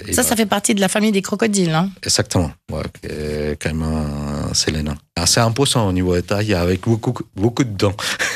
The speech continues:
Speaker 1: <laughs> Puis cet animal, on a, il est arrivé avec des blessures multiples, il manquait des dents. Euh, heureusement, chez les crocodiles, ça repousse. Et puis, mais une fois contrôlé par les vétérinaires, il avait une espérance de vie très faible.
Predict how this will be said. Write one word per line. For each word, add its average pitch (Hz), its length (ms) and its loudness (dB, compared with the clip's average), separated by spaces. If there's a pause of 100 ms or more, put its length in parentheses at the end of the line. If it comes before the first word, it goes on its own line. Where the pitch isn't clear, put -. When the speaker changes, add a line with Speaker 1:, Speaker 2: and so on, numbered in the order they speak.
Speaker 1:
<laughs> - 880 -2
Puis 110 120 2
cet 113 240 2
animal, 117 480 2
on 98 120 0
a, 90 760 2 (320)
il 87 120 0
est 87 40 4
arrivé 92 280 2
avec 90 260 0
des 85 280 2
blessures 107 360 2
multiples, 113 640 0
il 87 200 2
manquait 85 520 2
des 95 160 2
dents. 107 720 2 (200)
Euh, 78 300 -4
heureusement, 92 540 0
chez - 180 -2
les 85 80 -2
crocodiles, 87 440 -2
ça - 160 2
repousse. 92 600 -2
Et 87 100 0
puis, 101 360 -2 (100)
mais 90 520 0 (680)
une 98 100 2
fois 107 160 0
contrôlé 104 360 0
par 92 220 0
les 87 120 2
vétérinaires, 95 600 0
il 85 180 -2
avait 85 180 2
une 90 80 0
espérance 92 420 -2
de 90 80 0
vie 95 200 -2
très - 180 -6
faible. - 340 -6